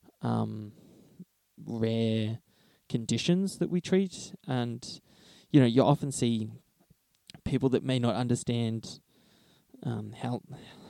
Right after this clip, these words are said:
how these things manifest and how these things sort of take place in the body. Um, and they're quick to,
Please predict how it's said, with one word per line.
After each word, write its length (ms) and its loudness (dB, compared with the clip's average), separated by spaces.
how 100 0
these 180 0
things 200 -4
manifest 500 -4
and 80 -6
how 80 0
these 200 -2
things 380 -10
sort 220 2
of 80 -10
take 220 -6
place 260 2
in 80 0
the 60 -2
body. 360 2
Um, 180 -4
and 80 -4
they're 80 2
quick 280 6
to, 160 4